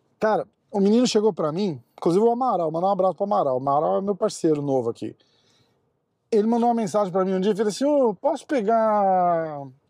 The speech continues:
um minutinho de um papo seu com o Poitin ou com o Charles, eu não lembro."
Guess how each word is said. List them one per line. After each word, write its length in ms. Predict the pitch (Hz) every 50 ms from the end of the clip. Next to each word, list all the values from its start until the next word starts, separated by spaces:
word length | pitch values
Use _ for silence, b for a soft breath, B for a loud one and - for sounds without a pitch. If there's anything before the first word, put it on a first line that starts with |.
| b b b b b b b b b b _ _ -
um 760 | 190 185 190 196 196 190 190 185 180 175 170 165 160 160 165
minutinho 580 | 170 175 175 165 - - - 180 185 185 170
de 60 | 160 156
um 60 | 151
papo 320 | 120 - 180 175 147 - 131
seu 220 | - - 170 165
com 120 | - -
o 20 | 139
Poitin 560 | - - 160 139 - _ - 147 160 185 190 175
ou 100 | 151 147
com 80 | - -
o 40 | 127
Charles, 420 | - - 151 151 170 175 156 131
eu 80 | 143 143
não 120 | 139 139
lembro." 320 | 147 160 185 202 190 160